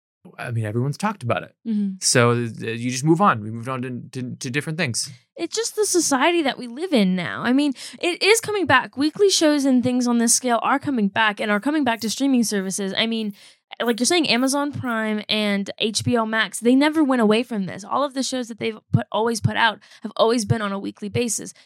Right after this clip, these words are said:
Speaker 2: It was, I believe, Disney Plus and Netflix and all
Speaker 1: Mm-hmm.
Speaker 2: of them that transitioned to this, like, we will release everything at once.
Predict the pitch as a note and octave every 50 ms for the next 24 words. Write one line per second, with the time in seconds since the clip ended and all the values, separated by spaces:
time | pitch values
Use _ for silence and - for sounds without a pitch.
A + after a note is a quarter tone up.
0 | _ _ - - - - A3 G#3+ G#3 G3+ G3+ - G#3+ G3+ A3+ A#3 A#3 A3+ G#3+ G3
1 | F#3+ - - B3+ C#4 C4+ D4 C#4+ C4 B3 - C4 B3+ A#3+ A#3 A3+ - - F#3+ F#3
2 | F#3+ G#3+ A#3 - - - A#3+ A#3+ A#3 A3+ - A#2+ A2 - G3 G#3+ G#3+ G#3 F#3+ G3+
3 | B3 C#4+ D4+ C#4 C4+ - - A#3 A3 G#3+ G3+ B3 C4 B3 - B3 A3+ A3 G3+ -
4 | - - G#3+ G3+ G3+ G3 G3 - - G3 F#3 F3 - F#3+ A3+ A3 A3 A3 G3+ G3
5 | G3+ G3+ A3 G#3+ - - - G3 G3+ A3 A3 G#3 A3 G#3 G3 F#3+ - - - G#3+
6 | B3+ C#4 A#3+ G#3 G3+ -